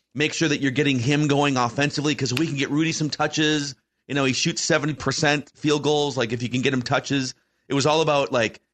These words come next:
making Rudy comfortable, but make sure we're getting the ball to Anthony Edwards over here. And then D'Lo needed his to get going, right? And now D'Lo's gone,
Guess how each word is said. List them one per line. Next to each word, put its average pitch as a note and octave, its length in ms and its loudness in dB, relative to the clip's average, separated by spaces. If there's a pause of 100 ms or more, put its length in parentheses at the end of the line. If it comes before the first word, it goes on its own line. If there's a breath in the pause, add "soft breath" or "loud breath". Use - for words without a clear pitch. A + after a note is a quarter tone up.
(120)
making C3+ 380 0
Rudy E3 300 2
comfortable, F2+ 680 0 (220 soft breath)
but B2 140 0
make D3 160 2
sure D#3+ 160 0
we're D3+ 80 0
getting D#3+ 160 -2
the D3+ 60 -2
ball D#3+ 180 2
to D#3+ 120 0
Anthony D#3 360 0
Edwards D#3 260 0
over A#2 180 0
here. A2 240 2
And C3 140 2
then C#3 140 -2
D'Lo D3 380 2
needed C3+ 280 2
his B2+ 440 2
to B2+ 120 -4
get A2 200 -2
going, G2+ 320 -2
right? A2 280 -2 (560)
And A2+ 220 0
now B2+ 120 2
D'Lo's B2+ 420 0
gone, G2 440 0